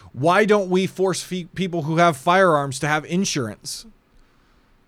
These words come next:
You have to have insurance, gun insurance, let's call it, I don't know. We'll call it gun insurance and say you have to have gun insurance in case anything were to happen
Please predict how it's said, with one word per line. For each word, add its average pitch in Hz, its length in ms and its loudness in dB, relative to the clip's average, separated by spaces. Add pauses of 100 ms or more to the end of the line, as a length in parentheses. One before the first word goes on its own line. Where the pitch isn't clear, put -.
(540)
You 190 220 2
have 196 300 4
to 190 80 2
have 185 200 4
insurance, 165 840 -4 (260)
gun 202 260 6
insurance, 131 600 -4
let's 120 160 -10
call 117 260 -4
it, 135 100 -2
I 127 120 -2
don't 123 160 -2
know. 107 300 -8 (1300)
We'll 127 120 -2
call 196 240 6
it 139 140 -2
gun 175 200 8
insurance 139 500 0
and 135 120 -6
say 160 120 0
you 160 240 0
have 202 140 2
to 180 80 2
have 165 220 4
gun 190 200 4
insurance 131 560 -2
in 175 220 0
case 254 500 -2
anything 285 680 -6
were 240 160 0
to 220 200 -2
happen 165 760 -4